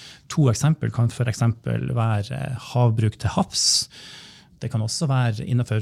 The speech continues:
prosessindustrien. Ta det et steg videre og overføre en del av de tingene som vi har vært veldig dyktige på der,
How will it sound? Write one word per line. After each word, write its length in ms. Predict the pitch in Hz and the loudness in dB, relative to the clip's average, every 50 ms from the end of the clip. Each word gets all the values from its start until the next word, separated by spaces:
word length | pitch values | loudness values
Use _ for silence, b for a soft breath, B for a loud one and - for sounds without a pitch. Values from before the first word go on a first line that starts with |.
| 120 - | -2 -4
prosessindustrien. 840 | - - - - 131 - - 147 143 135 127 - 160 160 151 131 123 113 | -4 -4 -4 -2 -4 -2 0 0 0 0 0 -2 0 2 2 4 2 2
Ta 180 | - - 175 175 | 0 0 2 2
det 140 | 160 165 | 4 2
et 80 | 160 - | 2 0
steg 300 | - - 160 151 143 127 | 0 2 4 4 4 4
videre 420 | 135 151 170 165 175 - 170 160 | 2 2 0 0 -2 -2 -2 0
og 240 | 143 123 131 135 131 - 151 | 0 0 -2 -2 -2 0 2
overføre 460 | 127 135 143 135 135 - - 123 113 | 4 4 4 4 2 2 2 2 2
en 80 | 113 113 | 2 2
del 280 | 110 120 117 113 110 110 | 2 2 2 0 0 -2
av 380 | - 117 120 123 - - - - | -2 -4 -4 -4 -4 -6 -6 -6
de 340 | 139 123 123 123 117 113 - 131 131 131 | -4 -2 -2 -2 -2 -2 -4 -4 -6 -4
tingene 300 | 131 - 131 127 127 120 | 0 2 4 6 6 4
som 140 | - 127 120 | 4 2 2
vi 60 | 123 123 | 2 2
har 60 | 120 | 2
vært 180 | 117 107 - - | 2 0 0 0
veldig 240 | 123 120 123 131 113 | 0 2 2 4 2
dyktige 240 | 127 131 - - 120 | 2 2 0 0 0
på 100 | - 117 | 2 4
der, 100 | 135 160 | 4 4